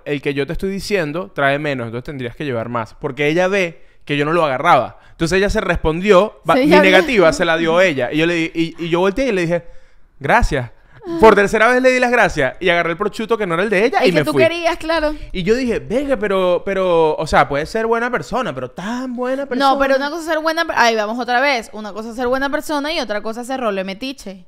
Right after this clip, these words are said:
Speaker 2: Ahí está
Speaker 1: Claro.
Speaker 2: siendo metiche y ya, nadie te pidió eso. Que debo confes-, quería decirte que debo confesar que, aunque esta semana he sido bastante buena persona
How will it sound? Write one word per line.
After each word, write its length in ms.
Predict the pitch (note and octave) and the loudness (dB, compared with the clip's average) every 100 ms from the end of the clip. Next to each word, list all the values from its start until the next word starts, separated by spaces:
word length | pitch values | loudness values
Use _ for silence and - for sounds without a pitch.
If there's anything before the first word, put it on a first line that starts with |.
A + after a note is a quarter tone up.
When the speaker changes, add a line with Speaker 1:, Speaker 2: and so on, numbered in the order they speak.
| - _ - - | -20 _ -20 -6
Speaker 2:
Ahí 200 | G#3+ A3 | -2 -2
está 120 | A#3 | -2
Speaker 1:
Claro. 120 | - | -4
Speaker 2:
siendo 200 | C#4 D4+ | -2 -4
metiche 400 | D#4 A3+ G#3+ C4+ | -4 -8 -8 -8
y 60 | C#4 | -2
ya, 240 | A#3 B3+ | 0 0
nadie 280 | G#3 G3+ G#3 | 0 -4 -4
te 100 | C4 | -6
pidió 280 | C4 G#3+ G3 | -6 -6 -4
eso. 360 | A3 A3 G3+ G3+ _ - - - | -4 -6 -12 -14 _ -20 -20 -8
Que 120 | B3+ | -2
debo 240 | B3+ B3+ C4 | 2 2 2
confes-, 400 | D#4 D4+ D4 - | -2 -6 -8 -6
quería 340 | B3+ A#3+ A#3+ | -4 -2 -2
decirte 360 | C4 C#4 A3+ A#3 | -2 -6 -6 -6
que 80 | A3 | -6
debo 200 | G#3+ A3 | -6 -6
confesar 540 | B3+ C4 C4 A3+ A3 | -8 -10 -6 -6 -6
que, 240 | - G#3 | -8 -8
aunque 260 | F#3+ G#3+ G#3+ | -6 -6 -6
esta 200 | G#3+ A3+ | -6 -6
semana 420 | C4 A#3+ G#3 A3+ | -2 -2 -2 -4
he 120 | - G#3 | -6 -8
sido 220 | A3 G#3 | -4 -2
bastante 260 | A3+ G3+ G3+ | -2 -4 -2
buena 220 | G#3 A3+ | -2 -2
persona 540 | A#3 A3+ G3+ G#3+ - | -4 -6 -4 -4 -6